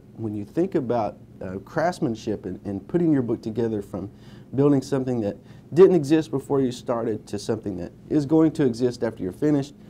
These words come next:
well, that could be an exciting, uh, period. Um, there's a lot of people who actually do this as a hobby. They create zines or mini comics or, um, small, um, self-published type books where, uh, they think about every little portion of their publication once it's finished. They,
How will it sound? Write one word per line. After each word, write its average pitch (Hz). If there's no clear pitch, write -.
well, 120
that 135
could 151
be 143
an 139
exciting, 135
uh, 117
period. 151
Um, 104
there's 143
a 160
lot 151
of 185
people 135
who 127
actually 127
do 123
this 110
as 113
a 92
hobby. 127
They 90
create 98
zines 143
or 95
mini 131
comics 143
or, 90
um, 104
small, 110
um, -
self-published 127
type 98
books 120
where, 90
uh, 98
they 117
think 131
about 107
every 156
little 135
portion 185
of 120
their 117
publication 113
once 110
it's -
finished. 95
They, 104